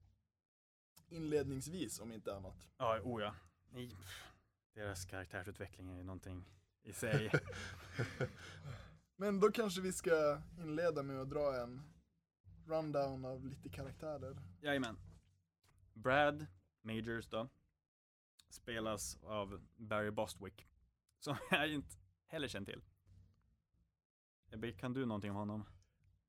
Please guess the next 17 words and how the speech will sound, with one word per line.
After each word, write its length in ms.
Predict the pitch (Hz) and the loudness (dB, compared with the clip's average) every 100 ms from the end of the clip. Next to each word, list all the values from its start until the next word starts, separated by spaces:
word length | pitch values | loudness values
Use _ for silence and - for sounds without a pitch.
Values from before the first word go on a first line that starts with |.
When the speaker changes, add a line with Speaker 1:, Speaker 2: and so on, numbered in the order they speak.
| _ _ _ _ | _ _ _ _
Speaker 1:
Saken 500 | - 226 208 - 185 | 0 4 4 4 2
är 60 | 180 | 4
den 200 | 170 165 | 4 4
att 360 | 156 151 - - _ _ _ _ _ | 0 0 -12 -20 _ _ _ _ _
filmen 320 | 214 196 175 | 0 2 2
skulle 240 | - 156 | 0 4
haft 180 | 156 151 | 4 4
en 120 | 156 | 0
väldigt 200 | 151 147 - | 0 0 -4
stor 240 | - 156 | 2 2
budget 600 | 139 147 123 117 - - _ _ _ - | 2 0 0 -2 -4 -18 _ _ _ -4
från, 420 | 131 123 120 117 | -2 -2 -4 -6
eh, 280 | 110 110 123 - _ _ _ _ _ _ _ _ | -6 -6 -10 -16 _ _ _ _ _ _ _ _
från 420 | 143 135 135 139 | -8 -6 -8 -4
The 120 | 143 | -4
Twentieth 360 | 131 139 131 123 | -4 -8 -8 -8
Cent-, 300 | 131 120 | -8 -8